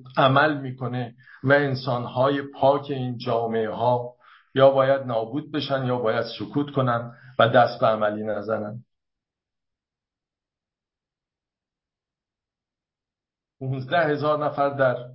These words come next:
غزه کشته شدن. از اون پونزده هزار نفر، یازده هزار تاشون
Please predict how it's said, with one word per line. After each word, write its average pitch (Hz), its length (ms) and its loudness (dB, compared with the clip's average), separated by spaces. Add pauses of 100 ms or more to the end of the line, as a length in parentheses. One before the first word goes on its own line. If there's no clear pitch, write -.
(260)
غزه 123 460 2
کشته 123 260 -8
شدن. 110 360 0
از 123 220 0
اون 156 140 -2
پونزده 127 460 0
هزار 120 440 0
نفر، 147 400 2 (1400)
یازده 135 760 0
هزار 156 340 -4
تاشون 156 680 -6